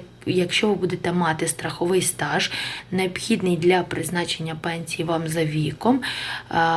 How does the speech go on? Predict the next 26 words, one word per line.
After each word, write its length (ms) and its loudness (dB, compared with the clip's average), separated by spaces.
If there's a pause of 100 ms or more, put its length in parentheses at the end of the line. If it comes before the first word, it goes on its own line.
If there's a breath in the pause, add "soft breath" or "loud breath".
(140)
ви 160 4
маєте 420 2
право, 720 -2
е, 160 -2
так 180 -4
само 320 6
звернутися 720 -4
за 200 0
заявою 580 2
про 220 -2
призначення 760 -4 (100)
пенсії, 680 4 (420 loud breath)
якщо 300 0
таке 360 -2
звільнення 580 4
відбулося 600 0
не 300 2
раніше, 760 2 (480 loud breath)
ніж 220 2
за 120 0
півтори 500 -2
роки 320 2
до 140 0
досягнення 680 4
вами 400 2
пенсійного 920 -2